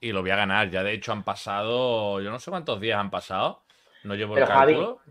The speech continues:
Speaker 1: pero durante la semana
Speaker 2: sí.
Speaker 1: que viene seguramente os notificaré que lo he ganado.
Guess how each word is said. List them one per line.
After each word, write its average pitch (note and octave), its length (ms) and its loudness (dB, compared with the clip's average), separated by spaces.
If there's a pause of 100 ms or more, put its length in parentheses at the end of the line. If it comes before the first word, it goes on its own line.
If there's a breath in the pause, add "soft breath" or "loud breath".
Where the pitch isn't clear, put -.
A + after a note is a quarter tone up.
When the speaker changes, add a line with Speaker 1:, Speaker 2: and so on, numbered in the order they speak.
(160)
Speaker 1:
pero G#2 220 -2
durante G2+ 300 -2
la G2 80 0
semana F#2+ 300 -2
Speaker 2:
sí. F#2+ 40 -4
Speaker 1:
que G#2+ 80 -2
viene G#2 220 -2
seguramente G#2 680 -2
os A2+ 160 2
notificaré F#2+ 580 -4
que G2 100 -4
lo G2+ 100 -2
he - 20 -2
ganado. F#2+ 340 -4